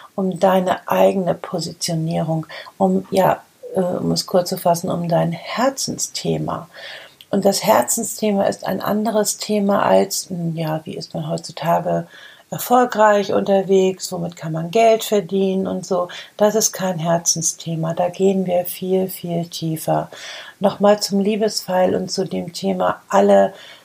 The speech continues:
äh, du hast sehr viele Kompetenzen, sehr viele Talente und sehr viel zu geben, sehr viel Wissen und sehr viel Know-how. Ja, das kannst du auch alles nutzen.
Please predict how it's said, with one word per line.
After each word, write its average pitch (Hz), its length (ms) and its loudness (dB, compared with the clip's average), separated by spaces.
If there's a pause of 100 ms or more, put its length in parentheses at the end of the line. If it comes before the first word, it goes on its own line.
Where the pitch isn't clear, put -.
(180)
äh, 202 220 4
du 190 160 2
hast 185 220 4
sehr 196 140 4
viele 196 200 2
Kompetenzen, 190 680 0
sehr 190 100 0
viele - 140 -16
Talente 185 580 0
und 175 160 -4
sehr 190 180 0
viel 190 240 -4
zu 190 160 -4
geben, 190 360 0
sehr 185 180 -2
viel 180 300 -4
Wissen 190 340 -2
und 180 160 -6
sehr 185 160 2
viel 180 160 -8
Know-how. 185 720 0 (400)
Ja, 220 420 4
das 269 160 -2
kannst - 280 -4
du - 40 4
auch - 120 4
alles 208 340 0
nutzen. 175 560 -2